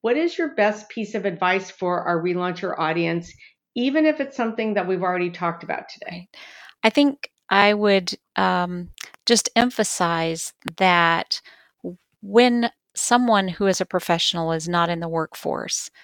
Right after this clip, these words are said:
Speaker 2: um, you know, we are all doing something with that time. We're probably giving back to our communities. We are managing complex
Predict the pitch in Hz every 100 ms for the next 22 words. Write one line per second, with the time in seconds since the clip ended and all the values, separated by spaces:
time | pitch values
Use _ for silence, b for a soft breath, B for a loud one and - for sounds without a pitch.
0 | b _ _ _ _ _ 180 175 170 165
1 | 165 170 - - - - 180 160 151 -
2 | - - - 208 214 190 185 196 180 156
3 | 202 190 165 160 - 170 - 156 151 160
4 | - - - - 165 165 160 - - B
5 | B B 214 - - - 233 233 202 196
6 | 170 190 190 165 160 156 151 - - -
7 | 170 151 - 180 180 196 196 196 196 180
8 | 170 180 175 - 165 160 160 156 - B
9 | B - 175 190 220 233 190 185 175 165
10 | 160 - _ - 190 175 - - 165 -
11 | - -